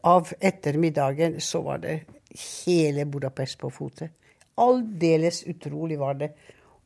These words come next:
Og vi gikk egentlig i en sådan demonstrasjon som jeg har aldri i mitt liv, hverken før eller siden, kunne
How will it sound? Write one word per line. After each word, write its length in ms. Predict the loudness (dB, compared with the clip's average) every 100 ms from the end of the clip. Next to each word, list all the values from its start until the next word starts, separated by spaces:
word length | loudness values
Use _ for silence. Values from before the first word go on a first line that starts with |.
| -2
Og 80 | 0
vi 140 | 4 4 6
gikk 240 | 2 4 2
egentlig 460 | 4 0 2 0 0
i 140 | 0 -2 2
en 160 | 2 4
sådan 640 | 0 -2 0 0 0 2 4
demonstrasjon 800 | 4 4 0 -2 -2 0 -2 0
som 200 | 0 4
jeg 120 | 4
har 140 | 2 2
aldri 400 | 0 0 -2 0
i 60 | 0
mitt 180 | 0 -2
liv, 140 | -2
hverken 320 | -2 -4 -6
før 220 | -2 -2 0
eller 160 | -2
siden, 400 | -4 -4 -2 -4
kunne 400 | 0 0 2 0